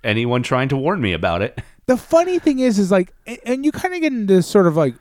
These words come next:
Speaker 2: a weird point there, right? Because it's like, well, Mike Hammer opens the box,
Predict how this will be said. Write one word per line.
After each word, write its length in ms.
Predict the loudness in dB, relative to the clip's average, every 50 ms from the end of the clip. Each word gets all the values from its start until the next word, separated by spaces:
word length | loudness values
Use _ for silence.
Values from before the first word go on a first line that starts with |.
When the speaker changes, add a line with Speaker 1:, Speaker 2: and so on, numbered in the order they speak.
| _ _ -2
Speaker 2:
a 100 | 0 0
weird 500 | 2 2 2 2 2 2 0 -4 -8 _
point 260 | -6 -4 -4 -4 -4 -6
there, 160 | -6 -4 -4
right? 200 | -2 -4 -4 -4
Because 300 | -6 -4 -4 -4 -4 -4
it's 140 | -4 -4 -2
like, 180 | -2 -2 -2 -6 -10 _ _ _ _ _ _ _ _ _ _ _ _ 6
well, 300 | 8 8 8 8 6 2 _ _ _ _ _ _ _ _ _ _ -20
Mike 440 | -14 -6 -2 -2 0 0 -2 -4 -4
Hammer 540 | -4 -2 0 2 2 4 4 4 2 2 _ _ _ _ _ _ _ _ _ _ _ _ 2
opens 320 | 2 2 2 2 -2 -2
the 80 | -4 -8
box, 420 | -8 -10 -12 -14 -16 -18 -20 -20